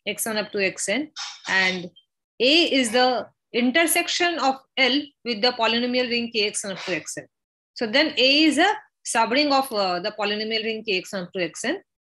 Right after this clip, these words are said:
and it is easy to see, it's not so obvious, that L is the field of fractions of A.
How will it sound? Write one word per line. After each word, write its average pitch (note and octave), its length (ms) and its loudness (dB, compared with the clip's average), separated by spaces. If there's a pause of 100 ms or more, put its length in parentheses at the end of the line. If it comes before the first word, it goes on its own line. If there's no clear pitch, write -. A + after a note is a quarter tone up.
(220)
and G3 480 0 (280)
it - 160 -6 (120)
is G#3+ 200 -2
easy A#3 320 0
to C4+ 140 0
see, C4 260 2
it's - 180 -4
not F#3+ 560 -6
so B3+ 100 0
obvious, A3+ 440 2
that G#3+ 180 2 (100)
L G#3+ 160 0
is A3 180 -2
the C4+ 200 -2
field A3+ 220 0
of G#3 120 -2
fractions F#3 480 -6
of F3 120 -6 (100)
A. A#3+ 260 -2